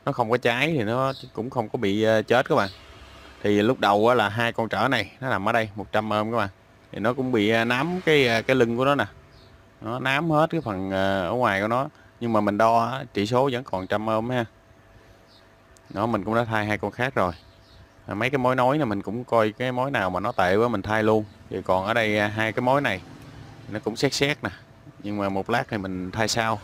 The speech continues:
thì nó cũng, à, có thể mình để mình sửa được, còn mình thay sau ha. Bên kia mình cũng vậy luôn. Rồi cuối cùng là mình sẽ đo.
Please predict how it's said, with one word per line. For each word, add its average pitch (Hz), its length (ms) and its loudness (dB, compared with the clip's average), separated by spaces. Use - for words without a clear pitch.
thì 107 140 -4
nó 110 120 -2
cũng, 131 300 -6
à, 117 180 2
có 127 140 -8
thể 113 160 -4
mình 113 120 -6
để 98 120 2
mình 123 140 -4
sửa 98 180 -2
được, 101 200 0
còn 104 160 -10
mình 95 100 -8
thay 107 200 -4
sau 107 280 0
ha. 120 160 0
Bên 120 120 -2
kia 120 200 4
mình 104 120 0
cũng 113 160 0
vậy 101 140 4
luôn. 113 180 4
Rồi 104 240 2
cuối 135 160 0
cùng 104 240 0
là 98 60 -2
mình 98 160 -2
sẽ 120 120 -2
đo. 117 240 4